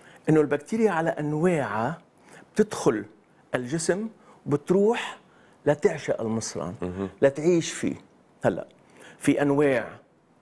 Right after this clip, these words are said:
Speaker 1: منقلها ترانزاين، متنقلة،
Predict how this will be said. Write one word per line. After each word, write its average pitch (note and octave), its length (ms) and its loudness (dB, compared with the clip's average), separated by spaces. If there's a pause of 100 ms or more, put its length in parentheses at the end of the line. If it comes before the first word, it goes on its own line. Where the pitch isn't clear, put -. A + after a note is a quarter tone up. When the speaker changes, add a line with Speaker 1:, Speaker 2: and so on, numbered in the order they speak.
(300)
Speaker 1:
منقلها C3+ 340 4
ترانزاين، A#2 840 -2 (720)
متنقلة، C#3 840 0